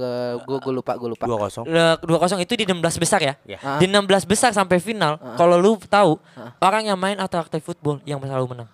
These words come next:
Speaker 1: Iya sih.
Speaker 3: Terlepas dari Bayern Munchen lawan P S G,
Speaker 1: P S G,
Speaker 3: atraktif
Speaker 1: iya,
Speaker 3: football,
Speaker 1: iya, iya.
Speaker 3: dia menang. Ini memang menjadi, eh, apa,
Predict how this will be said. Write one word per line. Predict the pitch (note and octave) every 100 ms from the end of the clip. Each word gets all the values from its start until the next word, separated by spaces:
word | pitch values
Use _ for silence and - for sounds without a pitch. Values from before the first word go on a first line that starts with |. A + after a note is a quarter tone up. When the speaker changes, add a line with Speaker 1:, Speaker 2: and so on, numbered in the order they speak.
| _
Speaker 1:
Iya | - B2
sih. | B2+ A2 G#2 G2+ G#2 _ _ _ _ _ _
Speaker 3:
Terlepas | D#3 D3+ - F#3+
dari | - D3+
Bayern | E3+ D3+
Munchen | C#3+ C#3 F3
lawan | D#3 D#3 G3
P | _ C#3+
S | C#3
G, | -
Speaker 1:
P | A#2
S | A#2+
G, |
Speaker 3:
atraktif | - C#3 D3+
Speaker 1:
iya, | A#2+
Speaker 3:
football, | A#2+ C#3
Speaker 1:
iya, | G#2+
iya. | F#2+ F#2+
Speaker 3:
dia | D3
menang. | C3 A#2 A2 _ - - _
Ini | - G3 D#4
memang | D#4+ F#3 D3
menjadi, | C#3 C3+ B2+ C3+ - _ _ _
eh, | - C#3 C3 B2+ B2+
apa, | B2+ G3+